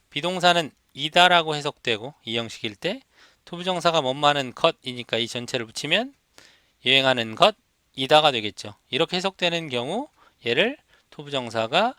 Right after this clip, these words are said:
명사적 용법으로서 보어 자리에 쓰였다라고 하는 거예요. 해석 전체 유일한 목표는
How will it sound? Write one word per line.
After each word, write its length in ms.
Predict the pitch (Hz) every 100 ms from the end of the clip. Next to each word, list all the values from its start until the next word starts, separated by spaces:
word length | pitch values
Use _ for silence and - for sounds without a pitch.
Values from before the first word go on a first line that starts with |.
| _ _ _
명사적 500 | 120 123 135 135 123
용법으로서 800 | 104 - 113 104 98 - 180 202
보어 200 | - 117
자리에 240 | 113 120 120
쓰였다라고 720 | - 170 - 208 214 147 117
하는 220 | 190 190
거예요. 320 | 139 107 147 _ _ _ _ _ _ 175
해석 200 | 165 143
전체 580 | 135 131 139 143 214 262 _ _ _ _ _ _ _
유일한 440 | 143 185 196 185 151
목표는 640 | 135 - 190 156 170